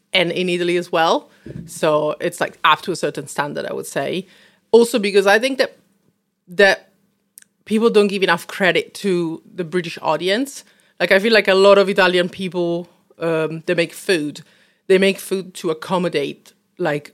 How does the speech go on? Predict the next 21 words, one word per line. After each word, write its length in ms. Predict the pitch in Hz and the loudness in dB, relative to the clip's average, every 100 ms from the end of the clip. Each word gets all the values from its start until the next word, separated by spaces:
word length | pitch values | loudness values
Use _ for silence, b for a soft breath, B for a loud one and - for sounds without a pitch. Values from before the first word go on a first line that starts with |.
| - | -4
what 240 | 185 175 | 0 2
they 140 | 170 156 | 2 -2
think 440 | - 180 151 151 - _ _ _ _ | 0 0 0 -10 -16 _ _ _ _
British 340 | 175 185 165 - | -6 -4 -4 -8
people 220 | 180 151 | -4 0
like. 440 | 151 156 226 - b b b b _ | 2 2 -2 -12 b b b b _
But 300 | - 180 165 - _ _ | 4 6 6 2 _ _
I 200 | 175 196 | 4 4
found, 400 | 185 226 185 170 | 4 2 2 2
like, 220 | 165 165 - _ _ _ _ _ _ _ _ - | 0 -2 -4 _ _ _ _ _ _ _ _ -4
the 100 | 175 | 0
way 180 | 185 | 2
I 120 | 170 170 | 2 2
make 200 | 185 180 | -2 -6
food, 460 | - 175 156 160 | -6 -6 -6 -10
I 100 | 151 | -8
make 200 | 151 156 | -8 -8
it 100 | 175 | -6
authentic, 540 | 175 170 180 180 143 147 | -6 -4 -4 -4 -6 -6
and 160 | 160 | -4
then 220 | 170 175 | -4 -6